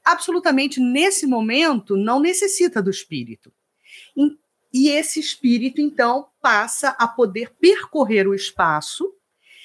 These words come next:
e entra em relação mais direta com os outros espíritos.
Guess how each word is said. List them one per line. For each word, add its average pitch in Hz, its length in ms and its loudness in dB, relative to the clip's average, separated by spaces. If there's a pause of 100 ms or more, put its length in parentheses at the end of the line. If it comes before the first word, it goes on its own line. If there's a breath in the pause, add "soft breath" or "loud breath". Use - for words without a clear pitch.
(160 soft breath)
e 269 200 0
entra 320 640 0
em 240 160 -2
relação 240 480 0
mais 285 480 2
direta 247 680 -2
com 311 380 -2
os 208 140 -2
outros 359 560 2
espíritos. 262 880 -4